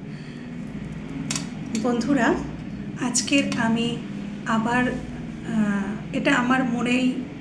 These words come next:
মাঝে মাঝে আসে, চ্যানেল হয়, আহ, যে আমার কোন সময় কি রিডিং করা উচিত। তো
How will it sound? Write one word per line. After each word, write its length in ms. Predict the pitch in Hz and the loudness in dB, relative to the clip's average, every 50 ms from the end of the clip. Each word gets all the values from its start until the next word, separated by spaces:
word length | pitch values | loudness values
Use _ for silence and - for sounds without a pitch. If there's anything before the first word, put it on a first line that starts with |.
| - - - - - - - - | -10 -10 -10 -10 -12 -8 0 4
মাঝে 240 | 233 226 240 226 233 | 4 4 6 4 4
মাঝে 240 | 254 247 247 277 | 2 2 2 2
আসে, 480 | 262 240 226 214 214 - - 220 208 247 220 - | 2 2 2 2 2 0 0 0 0 0 -2 -2
চ্যানেল 400 | - 233 214 202 214 226 220 214 | 0 0 2 2 4 2 2 0
হয়, 280 | - - 208 202 277 - - - - - - - - - - - - - - - | 0 0 0 0 0 -2 -4 -8 -10 -12 -12 -12 -12 -12 -12 -12 -12 -10 -4 0
আহ, 580 | 220 214 208 202 202 202 202 - - - 214 196 | 0 2 2 2 2 0 0 -2 -4 -4 -4 -2
যে 340 | 180 220 220 208 208 208 - - - - - - - - - - - - - - - - - - - - - - - - - - - - - - - - | 0 2 4 4 4 2 0 -4 -8 -10 -10 -12 -14 -14 -14 -14 -14 -16 -16 -16 -18 -18 -18 -18 -18 -18 -18 -18 -18 -18 -18 -18 -18 -18 -18 -18 -10 -4
আমার 280 | - 262 254 254 269 262 | 2 4 6 6 6 4
কোন 220 | 254 - 269 277 | 2 2 2 4
সময় 420 | 277 277 - 302 269 285 285 285 277 277 | 4 4 4 4 6 6 6 6 6 4
কি 180 | - - 285 269 | 2 4 4 4
রিডিং 380 | 214 233 254 247 - 254 254 240 | 6 6 4 4 6 6 4 4
করা 320 | 233 240 214 208 208 214 | 4 4 4 4 4 4
উচিত। 520 | 208 202 175 - - - 233 294 - - - - - - - - - - - - - - - - - - - - - - - - - | 2 2 0 0 0 0 -2 -2 -4 -6 -12 -16 -20 -20 -20 -20 -20 -20 -20 -20 -20 -20 -20 -20 -20 -20 -20 -20 -20 -20 -20 -8 -2
তো 420 | - 240 226 214 214 214 - - | 0 4 4 4 4 2 0 -6